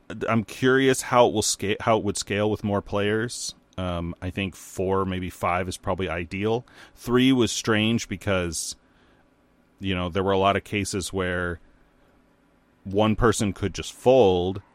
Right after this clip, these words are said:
'cause they're like, you know, "If I put this card out there and the two of you fight, I still benefit 'cause it's gonna go on one side or the other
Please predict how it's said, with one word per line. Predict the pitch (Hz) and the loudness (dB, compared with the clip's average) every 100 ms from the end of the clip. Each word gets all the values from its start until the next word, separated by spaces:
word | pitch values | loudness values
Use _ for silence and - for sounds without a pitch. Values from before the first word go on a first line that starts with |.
| _ _ _ | _ _ _
'cause | - 87 - | -8 -6 -4
they're | 92 | -2
like, | 90 87 85 - _ _ _ - | -2 -2 -6 -16 _ _ _ -10
you | 90 | -8
know, | 85 | -6
"If | 85 | -2
I | 110 110 | 0 2
put | - 101 | 0 0
this | 120 - | -2 -2
card | - 104 98 | 0 2 2
out | 90 90 | 0 -2
there | 95 92 92 90 87 _ - - _ _ _ - 90 | -4 -2 -2 -4 -8 _ -20 -20 _ _ _ -12 -8
and | 87 82 | -8 -6
the | 90 | -8
two | - 123 117 | -2 2 2
of | 101 | 2
you | 107 | -2
fight, | 92 113 101 90 90 - - _ _ _ | 0 2 2 2 -4 -10 -18 _ _ _
I | 107 110 | -2 -2
still | - 104 | -2 -2
benefit | 87 101 92 92 85 - | 0 -2 -2 -6 -8 -8
'cause | 87 | -10
it's | - | -8
gonna | - 104 | -4 -4
go | 92 90 | -2 -2
on | 87 87 | -2 -4
one | 92 87 | -4 -4
side | - 82 78 | -6 -6 -8
or | |
the | 78 80 | -10 -12
other | 71 - - | -12 -14 -20